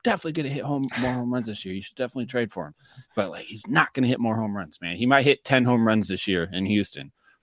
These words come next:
He's gonna hit two ninety with ten home runs and seventy R B Is. And he, he, he, you're gonna wish you would just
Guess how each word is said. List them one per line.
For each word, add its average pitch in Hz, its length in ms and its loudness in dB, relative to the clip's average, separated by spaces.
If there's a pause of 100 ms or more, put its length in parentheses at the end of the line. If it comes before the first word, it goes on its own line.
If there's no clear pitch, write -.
(140)
He's 110 140 4
gonna 120 140 8
hit 113 140 2
two 151 200 6
ninety 120 340 8
with 98 160 2
ten 120 220 6
home 113 240 4
runs 101 280 2
and 90 140 -2
seventy 101 420 4
R 98 140 6
B 92 120 2
Is. 85 440 0 (1080)
And 104 180 4
he, 101 320 0
he, - 400 -8 (140)
he, 110 340 -4
you're 113 160 8
gonna 110 300 8
wish 101 380 4
you 110 60 2
would 104 140 4
just 107 260 0